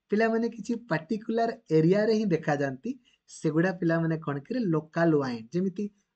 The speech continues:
ଲୁ ହେଇଗଲା, ଚିନୁକ ହେଇଗଲା, ଏସବୁ ପିଲାମାନେ ଆପଣଙ୍କର ଲୋକାଲ ୱାଇଣ୍ଡ, ଠିକ୍ ଅଛି। ତ ଚାଲ ବର୍ତ୍ତମାନ ପିଲାମାନେ ଆମେ ଆପଣଙ୍କର ଦେଖିବା, ଆଗ କ'ଣ ଦେଖିବା କି ରେ? ଆମେ ପର୍ମାନେଣ୍ଟ ୱାଇଣ୍ଡ ଆମେ ଦେଖିବା, ଆପଣଙ୍କର ଫେଭରାଇଟ,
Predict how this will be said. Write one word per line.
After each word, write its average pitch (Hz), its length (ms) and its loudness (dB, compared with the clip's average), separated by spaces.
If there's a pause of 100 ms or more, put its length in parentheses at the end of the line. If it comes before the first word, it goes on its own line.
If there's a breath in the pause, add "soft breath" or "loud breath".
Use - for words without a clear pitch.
(100)
ଲୁ 160 320 4 (100)
ହେଇଗଲା, 151 460 2 (640)
ଚିନୁକ 202 380 0
ହେଇଗଲା, 143 400 0 (420)
ଏସବୁ 175 340 -4
ପିଲାମାନେ 151 400 -4
ଆପଣଙ୍କର 143 480 -8
ଲୋକାଲ 165 500 -2
ୱାଇଣ୍ଡ, 110 260 -8 (460)
ଠିକ୍ 180 140 -4
ଅଛି। 180 180 -8 (260)
ତ - 100 -20
ଚାଲ 202 220 2 (440)
ବର୍ତ୍ତମାନ 156 580 -4
ପିଲାମାନେ 175 400 -2
ଆମେ 160 140 -4
ଆପଣଙ୍କର 143 480 -10
ଦେଖିବା, 135 380 -8 (560)
ଆଗ 165 180 -2
କ'ଣ 190 280 -2
ଦେଖିବା 220 300 -4
କି 226 140 -6
ରେ? 220 60 0
ଆମେ 220 200 -4 (440)
ପର୍ମାନେଣ୍ଟ 170 640 0 (260)
ୱାଇଣ୍ଡ 160 360 0
ଆମେ 165 160 2
ଦେଖିବା, 123 360 -12 (920)
ଆପଣଙ୍କର 214 500 -4 (120)
ଫେଭରାଇଟ, - 500 -4